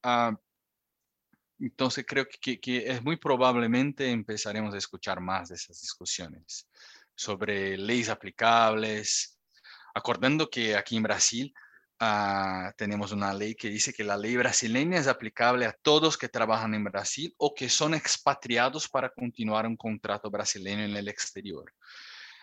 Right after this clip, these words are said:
Entonces, esto yo creo que, que tiene que cambiar. Ya sabemos de países como, si, si estoy seguro, si, no, no estoy seguro, pero si me acuerdo correctamente,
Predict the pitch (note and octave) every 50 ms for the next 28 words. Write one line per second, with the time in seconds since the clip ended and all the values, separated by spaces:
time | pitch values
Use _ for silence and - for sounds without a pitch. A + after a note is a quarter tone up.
0 | _ _ - G#2+ G2+ - B2+ A#2+ - - B2 A2+ - - G#2+ - - - E3 E3
1 | - _ _ _ _ _ _ - C3+ A#2 A#2+ - - C#3+ C#3 C#3 C#3+ C#3+ - B2+
2 | A#2 _ _ _ _ - - G#2+ - _ - C3 C#3+ D3 D3+ - - - - -
3 | B2+ B2 A#2 G#2+ G2+ F#2 F2 - - - _ _ _ _ _ _ _ _ _ _
4 | _ _ _ _ _ - G#2+ G#2+ - - A#2+ A#2 C3+ D3 D#3 D3+ C3 - - A2
5 | G#2+ A#2+ - - B2+ - - - B2+ A#2 A#2+ A#2 A2+ A2 A2 A2 G#2+ G#2+ G#2 G#2
6 | G2+ G2+ G2+ G2 G2 - - G#2+ G#2 G#2 G2+ - G#2 - - - G#2 G2+ G#2 G2+
7 | G2 - - - A2 - - G#2+ G2 G2+ A2+ A2+ A2+ A2+ A2 F#2+ - - A2 G2
8 | G#2+ B2 C3 A#2+ C#3 C#3+ C3+ - - D#3 C#3 - - A#2 A2 B2+ C3+ B2+ A#2+ A2+
9 | - A#2 A2+ A#2 A2+ A2 G#2 - - - - - - - _ _ _ - - -
10 | A#2 A2+ G#2+ - - B2 A#2 A2+ A#2+ - - A#2 A#2 A2+ - - A2+ A2 A2+ A#2
11 | A#2 A#2+ - _ - A#2+ A2+ A2